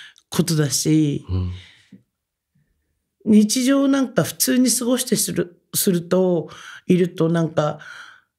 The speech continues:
Speaker 1: 死ってそんなに近くにないように感じるけれども、実は、超身近なもので、
Speaker 2: うん。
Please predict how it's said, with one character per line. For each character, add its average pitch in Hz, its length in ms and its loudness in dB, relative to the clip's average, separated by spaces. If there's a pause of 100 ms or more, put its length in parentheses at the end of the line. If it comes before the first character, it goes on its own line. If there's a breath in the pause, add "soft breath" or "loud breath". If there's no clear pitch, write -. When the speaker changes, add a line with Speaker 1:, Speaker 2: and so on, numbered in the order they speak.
Speaker 1:
死 - 280 -2
っ 208 40 -6
て 190 220 0
そ 208 180 0
ん 214 80 4
な 214 140 4
に 214 240 4
近 226 260 -2
く 196 140 0
に 180 120 2
な 214 160 2
い 214 60 2
よ 190 100 2
う 175 40 2
に 160 100 -2
感 175 240 0
じ 170 100 2
る 165 120 -2
け 170 100 0
れ 156 100 0
ど 151 120 0
も、 160 540 0 (800 soft breath)
実 185 340 0
は、 190 540 0 (1800 soft breath)
超 330 320 4
身 202 140 6
近 180 240 0
な 214 140 -2
も 185 120 2
の 190 140 0
で、 160 500 0
Speaker 2:
う 90 60 -6
ん。 82 180 -6